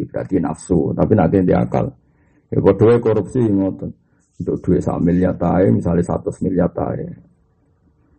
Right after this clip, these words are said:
Inane selawasi. Wis akhire ora gelem korupsi, jenenge apa? Akale mimpin,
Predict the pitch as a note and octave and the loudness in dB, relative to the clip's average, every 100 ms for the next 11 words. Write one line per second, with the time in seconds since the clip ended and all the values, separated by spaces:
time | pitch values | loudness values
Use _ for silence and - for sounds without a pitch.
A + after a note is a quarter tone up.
0 | _ _ - G2 F2+ G2 A2 E2+ F2+ E2 | _ _ 4 6 6 4 2 0 -4 -4
1 | - - - - - - _ _ _ _ | -6 -8 -12 -18 -18 -20 _ _ _ _
2 | - - - - D#2+ E2+ D2 C2+ - D2+ | -14 -12 -6 2 6 6 4 -4 -4 0
3 | D#2 - C#2+ D#2 - - G2 D#2+ D#2 F2 | 0 0 -2 -4 -2 0 2 4 4 4
4 | - E2+ F2 D#2+ E2+ D#2+ D#2+ D#2 D#2 A2+ | 2 0 0 0 2 2 2 0 0 2